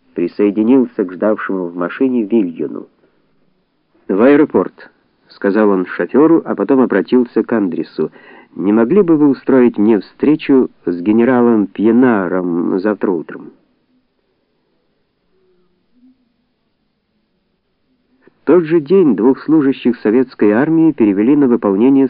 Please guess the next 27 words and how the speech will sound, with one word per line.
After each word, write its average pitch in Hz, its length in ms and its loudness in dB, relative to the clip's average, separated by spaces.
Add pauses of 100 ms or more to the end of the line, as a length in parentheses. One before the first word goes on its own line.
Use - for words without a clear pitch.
специального 113 640 -4
задания. 90 520 -6 (1400)
Примерно 131 400 2
в - 40 -14
ста 131 160 0
милях 123 320 2
к 98 160 -4
западу 110 380 -2
от 101 100 -4
Москвы, 117 540 -2 (680)
неподалёку 104 560 -2
от 98 140 -4
Минского 101 520 -2
шоссе, - 400 -6
в 78 100 -10
густом 107 480 0
лесу 151 440 -2 (880)
расположено 127 520 0
множество 135 720 0 (120)
антенн 107 520 -2
тарелок 113 680 -4 (800)
и - 20 -6
несколько 131 520 -2
зданий 139 420 -2
для 104 160 -2
обслуживающего 123 800 -2
персонала. 110 680 -8